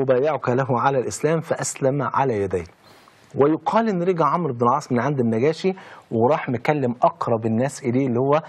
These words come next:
خالد ابن الوليد وعثمان بن طلحة، والاتنين اتفقوا مع عمرو بن العاص وراحوا هم التلاتة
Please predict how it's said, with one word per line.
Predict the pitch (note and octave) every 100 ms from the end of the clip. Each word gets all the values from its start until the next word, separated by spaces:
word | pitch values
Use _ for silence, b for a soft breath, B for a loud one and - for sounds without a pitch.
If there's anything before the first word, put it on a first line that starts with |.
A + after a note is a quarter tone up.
| B -
خالد | - C#3+ C#3 B2 A2+ - -
ابن | D3 A#2+
الوليد | A2+ A2+ C3+ E3+ B2
وعثمان | A2+ A2 - C3 C3+
بن | A2+ A2
طلحة، | G2+ E3 - F#3 B B -
والاتنين | A2+ A#2+ A#2+ A#2 - B2+ F3 F#3+ G3 B B C#3+
اتفقوا | - - G3+ - D3+ C3
مع | A#2 C3
عمرو | D3+ A#2+
بن | A2
العاص | A#2 D3 D3+
وراحوا | A#2 B2 D3 B2 A#2
هم | D#3 B2+
التلاتة | A#2 - A#2 C3 C#3+ C#3